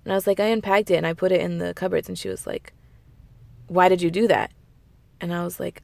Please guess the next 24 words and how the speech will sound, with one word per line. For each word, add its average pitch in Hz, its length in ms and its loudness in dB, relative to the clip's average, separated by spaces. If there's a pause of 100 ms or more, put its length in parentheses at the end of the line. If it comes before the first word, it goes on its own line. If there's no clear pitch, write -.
"I 180 140 -2
thought 170 300 -2
I 175 40 0
was 175 140 -2
being 180 200 -6
helpful." 190 560 -4 (600)
And 175 120 -8
she 185 60 -2
was 180 100 2
like, 175 140 2
"Well, 175 360 8
these 185 200 4
are 190 100 6
for 190 200 6
movement 180 560 2
and 160 160 0
we 160 100 -2
need 156 200 -4
these 165 180 -2
samples 165 360 0
for 175 80 -2
the 175 80 0
festival. 160 680 0 (280)
So, 170 580 4